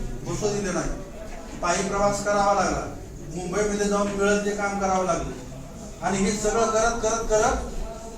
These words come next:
चळवळ उभी टाकली पाहिजे. लाल बावटा नावाचे कलापथक होते, त्या कलापथकातून त्यांनी अनेक शहरांच्या सोबत संबंध, भारतभर संयुक्त महाराष्ट्राची चळवळ असेल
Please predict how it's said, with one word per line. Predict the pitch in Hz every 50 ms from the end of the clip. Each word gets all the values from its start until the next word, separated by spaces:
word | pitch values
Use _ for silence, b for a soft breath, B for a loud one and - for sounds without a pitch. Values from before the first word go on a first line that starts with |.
| - - - - -
चळवळ | 202 202 202 233 247
उभी | 247 226 208 - 233 233
टाकली | 214 170 - 180 175
पाहिजे. | - - - - - - - - - - - - - - - 131 139
लाल | 156 170 185 196 196 - -
बावटा | 185 196 196 196 208 202 202
नावाचे | 196 190 196 190 190 196 202
कलापथक | 196 202 202 196 190 190 190 190 190 190
होते, | 190 190 190 185 - 180 - - - - - - - - - - - - - - - -
त्या | 180 185
कलापथकातून | 190 185 175 175 190 196 190 185 185 185 180 170 165 156 - - 175 190 185
त्यांनी | 190 190 190 190
अनेक | 180 175 202 196 - -
शहरांच्या | 190 180 185 180 175 165 - 165 170
सोबत | 143 151 147 - - -
संबंध, | 170 170 190 196 190 190 185
भारतभर | 180 151 143 160 165 165 196 - 139 139 - 147 147 - - - - - - - - - - - - - - - - - - -
संयुक्त | 190 208 214 214 - 220
महाराष्ट्राची | 214 208 190 196 202 196 190 208 196 - - 196
चळवळ | 196 190 185 180
असेल | 165 156 - - -